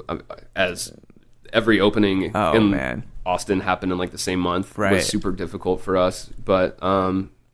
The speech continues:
Speaker 1: but three days a week was awesome. I was there Thursday, Friday, Saturday. Also working at East Side Showroom a couple days a week.
Speaker 2: Are you still at East Side?
Speaker 1: No, no, no. Uh,
Speaker 2: 'Cause,
Speaker 1: quit.
Speaker 2: 'cause it
Speaker 1: Yeah, we w-, we went six days a week,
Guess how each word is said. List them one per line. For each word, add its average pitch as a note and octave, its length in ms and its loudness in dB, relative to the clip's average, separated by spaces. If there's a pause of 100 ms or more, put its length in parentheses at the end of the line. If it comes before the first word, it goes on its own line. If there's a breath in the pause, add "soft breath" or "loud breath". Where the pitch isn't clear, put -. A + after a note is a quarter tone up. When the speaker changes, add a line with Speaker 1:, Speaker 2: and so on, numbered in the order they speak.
(280)
Speaker 1:
but A2 180 0
three B2 140 0
days B2+ 160 4
a A2+ 60 -10
week C3+ 180 -4
was - 100 -14
awesome. F#2 360 -2
I - 60 -10
was F2+ 120 -10
there F#2+ 360 2 (160)
Thursday, G#2 260 2
Friday, G2 240 2
Saturday. F#2+ 460 -2 (100)
Also F#2 180 -2
working F#2+ 320 0
at F2 80 -4
East F#2+ 160 -6
Side - 140 -8
Showroom F2 400 -8 (100)
a - 60 -20
couple F2+ 180 -8
days E2+ 180 -8
a E2+ 40 -10
week. F#2+ 200 -4
Speaker 2:
Are C3+ 40 2
you A#2+ 40 2
still B2 220 2
at A2 60 2
East A2+ 160 -2
Side? D#3 160 -2 (120)
Speaker 1:
No, C#3 260 10
no, B2 100 8
no. A2+ 180 6
Uh, F#2+ 300 0 (120)
Speaker 2:
'Cause, - 160 -14
Speaker 1:
quit. - 140 6
Speaker 2:
'cause A2+ 80 0
it - 80 -2 (100)
Speaker 1:
Yeah, F#2 200 -2
we G2+ 100 4
w-, A2 260 6
we B2 120 4
went A#2 160 4
six A#2 220 2
days A2+ 240 6
a G#2 60 4
week, G2+ 420 0